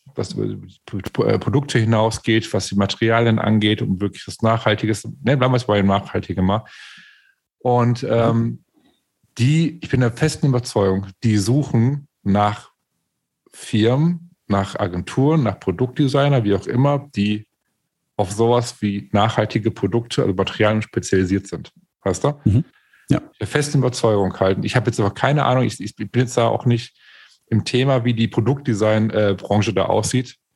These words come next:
Speaker 1: ähm, wie
Speaker 2: Mhm.
Speaker 1: sich da alle positionieren. Aber vielleicht wäre genau das der Punkt, dass man sich genau so als, äh, Produktdesigner positioniert und sagt, "Pass auf,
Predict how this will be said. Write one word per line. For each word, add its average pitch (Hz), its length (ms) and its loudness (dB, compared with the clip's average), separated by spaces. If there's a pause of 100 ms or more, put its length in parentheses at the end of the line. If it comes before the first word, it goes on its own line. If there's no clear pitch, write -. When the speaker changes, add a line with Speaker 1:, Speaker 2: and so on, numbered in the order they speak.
(680)
Speaker 1:
ähm, 107 400 2
wie - 60 2
Speaker 2:
Mhm. - 20 6
Speaker 1:
sich 131 100 4
da 113 140 -2
alle 104 140 0
positionieren. 120 580 0
Aber 107 100 -2
vielleicht 104 200 -2
wäre 113 120 2
genau 113 220 2
das 104 180 -2
der 101 120 -6
Punkt, 151 280 0
dass 107 140 -2
man 98 100 -2
sich 95 120 -4
genau 98 340 2
so 113 200 2
als, - 280 -2
äh, 95 380 -2
Produktdesigner 104 600 0
positioniert 101 460 0
und 98 60 2
sagt, 95 140 -2
"Pass 92 120 -4
auf, 117 260 2